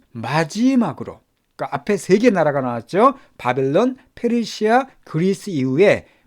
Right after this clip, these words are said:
마지막으로 there will be, 뭐가 있을 거냐면 a fourth kingdom, 네 번째 왕국, 네 번째 제국이 일어날 거랍니다. 근데 그 특징이 뭐냐면 strong as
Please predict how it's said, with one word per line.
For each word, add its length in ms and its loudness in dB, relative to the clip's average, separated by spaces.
마지막으로 1200 2
there 240 2
will 420 0
be, 180 -6
뭐가 320 -2
있을 180 -8
거냐면 480 -2
a 80 -2
fourth 840 -2
kingdom, 360 -2
네 340 2
번째 800 4
왕국, 480 -2
네 260 0
번째 540 0
제국이 560 -2
일어날 400 2
거랍니다. 500 -8
근데 140 -2
그 160 -2
특징이 300 0
뭐냐면 480 2
strong 680 2
as 280 -2